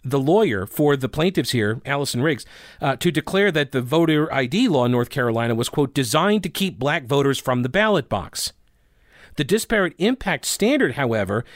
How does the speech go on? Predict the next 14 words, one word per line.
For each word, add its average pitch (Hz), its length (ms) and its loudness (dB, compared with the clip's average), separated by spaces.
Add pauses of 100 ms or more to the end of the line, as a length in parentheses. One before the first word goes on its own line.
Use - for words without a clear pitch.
(260)
is 214 260 2
a 190 200 0
complete 175 580 -2
sham, 151 640 -2
he 123 160 -2
says. 104 320 -2
And 131 80 2
then 165 80 2
he 165 40 0
quotes 160 380 -2
Thomas 156 480 -2 (260)
Sowell, 147 540 0 (320)
who 147 160 0
says, 143 540 0